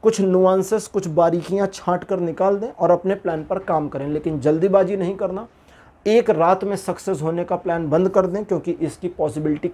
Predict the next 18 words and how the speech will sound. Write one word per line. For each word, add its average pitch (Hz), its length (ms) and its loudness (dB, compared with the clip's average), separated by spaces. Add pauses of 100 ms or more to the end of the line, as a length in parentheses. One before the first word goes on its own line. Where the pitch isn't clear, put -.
कतई 180 400 2 (100)
कभी 165 240 4
भी 185 120 4
नहीं 202 220 2
होगी। 190 360 4 (640)
लेकिन 190 360 6
हाँ, 170 380 4
कंसिस्टेंसी 196 680 0
से 226 160 -2
पॉसिबिलिटी 165 680 -2
संभव 170 420 2
है, 123 100 -2
लेकिन 139 300 -4 (120)
कैजुअलनेस 175 540 2
से - 160 -2
बचना 156 360 0
होगा। 120 400 -4 (840)
अगर 196 300 8